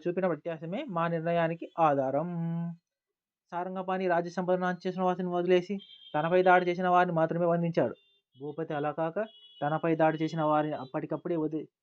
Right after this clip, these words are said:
వదిలేసి దేశ సంపదల్ని పాడు చేస్తున్న వారిని బందీలు చేశాడు. సారంగపాణి తన స్వీయ రక్షణకు మాత్రమే విలువ ఇచ్చాడు. భూపతి దేశ సంపదకు ప్రాధాన్యం ఇచ్చాడు. అందుకే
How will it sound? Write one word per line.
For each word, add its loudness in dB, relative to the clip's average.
వదిలేసి -10
దేశ -4
సంపదల్ని -2
పాడు 0
చేస్తున్న -4
వారిని 0
బందీలు 2
చేశాడు. -2
సారంగపాణి -6
తన -2
స్వీయ 2
రక్షణకు -2
మాత్రమే 2
విలువ 4
ఇచ్చాడు. -2
భూపతి -2
దేశ -10
సంపదకు -4
ప్రాధాన్యం 0
ఇచ్చాడు. -12
అందుకే -6